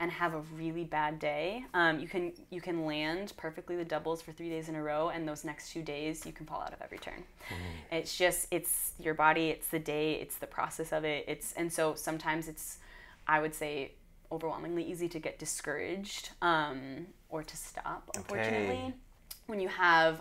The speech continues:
Speaker 1: a bad streak or you have a day like that, or sometimes you have a damn month like that where you're just
Speaker 2: Okay.
Speaker 1: not getting it. Um, and it's, it's really hard because it can,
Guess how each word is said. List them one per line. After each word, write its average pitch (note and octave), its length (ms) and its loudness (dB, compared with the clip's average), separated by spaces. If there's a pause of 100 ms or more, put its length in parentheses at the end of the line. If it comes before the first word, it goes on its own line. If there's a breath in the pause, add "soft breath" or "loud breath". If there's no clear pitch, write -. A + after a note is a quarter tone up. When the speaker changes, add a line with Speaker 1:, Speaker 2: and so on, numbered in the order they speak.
Speaker 1:
a F3 80 4
bad D3+ 260 4
streak - 420 -2
or E3 100 2
you D#3+ 100 -2
have - 240 2
a D#3 60 0
day D3+ 200 0
like D3+ 200 0
that, D#3 240 2
or E3+ 80 -8
sometimes D#3 680 -10
you F#3 60 -12
have E3+ 300 -8 (720 loud breath)
a F3+ 100 -2
damn E3 320 -4
month - 260 -10
like - 220 -12
that - 340 -2
where F3+ 140 -4
you're F3 100 0
just E3+ 160 -2
Speaker 2:
Okay. F#3+ 120 0
Speaker 1:
not E3+ 320 4
getting B2 280 0
it. B2 200 -6 (420 loud breath)
Um, E3+ 320 10
and F3 140 4
it's, E3+ 120 -4
it's F3 220 -2
really E3 160 6
hard E3 240 6
because D#3+ 240 -4
it D#3 140 0
can, D#3 340 0